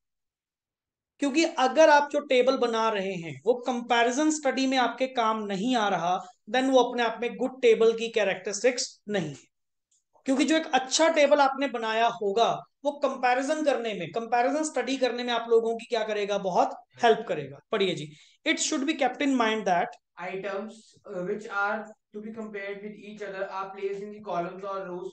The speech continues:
Speaker 2: close to each other।
Speaker 1: बिल्कुल सर, तभी कंपैरिजन हो पाएगा। अब एक डेटा कहाँ पे, एक डेटा कहाँ पे, वो कंपेयर ही नहीं हो पा रहा। कम से कम कंपेयर करने के लिए आप लोगों को वो दोनों को एक दूसरे के आमने सामने क्या करना होगा,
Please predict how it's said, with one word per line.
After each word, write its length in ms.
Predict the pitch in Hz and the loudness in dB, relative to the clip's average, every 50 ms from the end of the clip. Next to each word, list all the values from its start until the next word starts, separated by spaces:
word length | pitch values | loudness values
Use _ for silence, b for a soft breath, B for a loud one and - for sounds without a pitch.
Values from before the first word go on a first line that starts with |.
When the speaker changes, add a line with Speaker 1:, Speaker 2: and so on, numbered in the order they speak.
| _ 185 | _ -14
Speaker 2:
close 200 | 180 180 185 180 | -12 -12 -12 -12
to 220 | 185 - 196 196 | -14 -16 -16 -18
each 120 | 185 - 160 | -16 -14 -14
other। 200 | 151 143 139 165 | -14 -12 -12 -12
Speaker 1:
बिल्कुल 240 | 151 151 156 180 | -12 -10 -10 -8
सर, 120 | 175 233 262 | -6 -6 -6
तभी 340 | - - - - 180 220 202 | -6 -6 -6 -6 -4 -4 -2
कंपैरिजन 400 | 240 233 226 240 233 233 262 269 | -2 0 0 0 0 0 0 0
हो 80 | 269 | 0
पाएगा। 360 | 269 247 220 214 226 254 262 - - _ _ _ - | 0 0 -2 -2 -2 -6 -8 -10 -14 _ _ _ -8
अब 220 | 208 - - - - | -8 -8 -10 -8 0
एक 260 | 226 226 226 226 220 | 2 4 4 4 2
डेटा 240 | 208 214 202 208 208 | 0 -2 -2 -2 -2
कहाँ 320 | 202 196 190 190 208 214 208 | -2 -2 -2 -2 -4 -2 0
पे, 340 | 220 220 226 220 220 226 240 | 2 2 2 2 4 6 6
एक 120 | 240 240 240 | 6 6 4
डेटा 180 | 220 202 208 | 2 0 0
कहाँ 260 | 196 196 170 160 160 | -2 -4 -4 -6 -8
पे, 120 | 156 151 160 160 - | -8 -12 -14 -14 -12
वो 80 | 208 208 | -8 -4
कंपेयर 440 | 214 226 214 202 208 208 214 220 233 | -2 -2 -2 0 0 0 2 2 2
ही 60 | 240 | 0
नहीं 100 | 233 233 | 0 0
हो 80 | 226 | 0
पा 140 | 226 214 196 | 0 0 -2
रहा। 120 | 190 196 196 - _ _ _ _ _ _ _ _ _ _ _ _ _ _ _ _ - | -4 -6 -10 -16 _ _ _ _ _ _ _ _ _ _ _ _ _ _ _ _ -2
कम 160 | 208 202 202 | -2 -2 -2
से 140 | 202 254 233 | -2 -2 0
कम 180 | 247 247 247 | 0 0 0
कंपेयर 500 | 247 254 226 220 220 226 220 233 254 262 | 0 -2 -2 2 6 6 8 8 8 6
करने 400 | 254 254 233 214 214 220 233 240 | 4 2 0 0 0 -2 -2 -2
के 160 | 233 - 226 | 0 2 2
लिए 480 | 214 202 208 196 196 185 175 185 226 - 226 | 2 2 0 -2 0 0 0 0 -2 -2 -2
आप 160 | 220 208 208 220 | -4 -4 -4 -2
लोगों 360 | 214 208 214 220 214 262 269 | 0 0 2 2 2 2 2
को 320 | 269 269 226 220 226 233 | 4 6 8 8 8 8
वो 180 | 240 240 240 240 | 6 6 4 4
दोनों 380 | 180 202 208 208 208 220 233 233 | 4 2 -2 -2 -2 -2 -4 -2
को 420 | 233 226 208 214 226 240 233 - - | -2 -2 0 2 2 0 0 0 -2
एक 220 | 247 247 - 196 185 | -2 -2 -2 -4 -8
दूसरे 340 | 226 226 220 - 262 254 | -8 -4 -2 0 2 2
के 100 | 247 254 | 2 2
आमने 260 | 233 214 208 214 233 226 | 2 0 0 -2 -4 -4
सामने 280 | 214 214 208 214 220 | -4 -4 -4 -4 -2
क्या 140 | 208 214 208 | -2 -2 -2
करना 260 | 202 208 190 196 196 | -2 -2 -4 -4 -4
होगा, 420 | 190 185 190 185 175 185 190 196 | -4 -4 -4 -2 0 0 0 -2